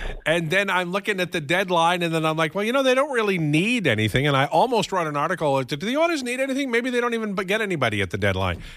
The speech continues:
And now I'm back to, "Well, I don't know about the goalie and the right defense and the center and the winger." Like, th-, this team is, like, a monstrosity, and yet it's,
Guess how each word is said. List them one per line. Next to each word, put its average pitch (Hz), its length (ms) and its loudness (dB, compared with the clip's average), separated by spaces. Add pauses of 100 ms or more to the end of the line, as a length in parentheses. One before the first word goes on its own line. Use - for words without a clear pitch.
And 139 120 0
now 214 220 2
I'm 190 140 0
back 160 260 -2
to, 135 140 -2
"Well, 208 400 0
I 175 100 2
don't 165 140 -4
know 156 80 -2
about 143 160 -4
the 127 80 -4
goalie 117 760 0
and 87 120 -4
the 87 120 0
right 123 300 -2
defense 113 720 -2
and 95 120 -2
the 87 100 0
center 131 580 -2
and 104 100 -4
the 98 80 -2
winger." 131 460 -4 (440)
Like, 156 220 -2
th-, 151 140 -2 (240)
this 208 260 0
team 240 360 0
is, 170 260 -2
like, 139 420 -2 (1400)
a 131 80 2
monstrosity, 151 1120 0
and 143 180 2
yet 160 160 2
it's, 151 260 -2